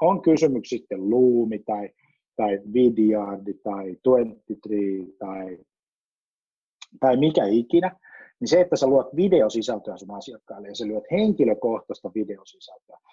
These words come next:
Sä et tarvi droneja lentelemään niin kuin Helsingin yllä. Sä et tarvitse hirveätä Hollywood-tuotantoa. Riittää, että sä otat kännykän ja sen, sen sijaan, että sä kirjoitat sille asiakkaalle sähköpostia,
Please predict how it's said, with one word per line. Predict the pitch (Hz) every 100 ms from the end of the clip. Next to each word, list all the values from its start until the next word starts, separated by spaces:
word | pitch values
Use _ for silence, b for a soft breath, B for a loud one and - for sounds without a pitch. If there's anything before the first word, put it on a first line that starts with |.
| b -
Sä | 147
et | -
tarvi | 156 143 127 120
droneja | 123 143 139 123 107 104
lentelemään | 107 104 107 104 95 92 95 90 101 _ _ _ -
niin | 98 98
kuin | - 101 92 92 - _ _ _ _ _ _ _
Helsingin | 120 110 104 101 95
yllä. | 110 107 101 101 - _ _ _ _ _
Sä | 117
et | 110 -
tarvitse | 131 127 113 104 104
hirveätä | 123 120 107 104 117
Hollywood-tuotantoa. | 131 120 101 98 _ 107 92 90 90 104 98 -
Riittää, | 147 170 151 - 107 98
että | -
sä | 110
otat | 104 - - _
kännykän | 131 127 117 98 95 101 92
ja | 95
sen, | - 131 123 _
sen | - 143
sijaan, | 113 120 101
että | 98 -
sä | -
kirjoitat | 107 98 92
sille | - 101
asiakkaalle | 110 104 - 90 92
sähköpostia, | - 110 104 _ - 90 90 -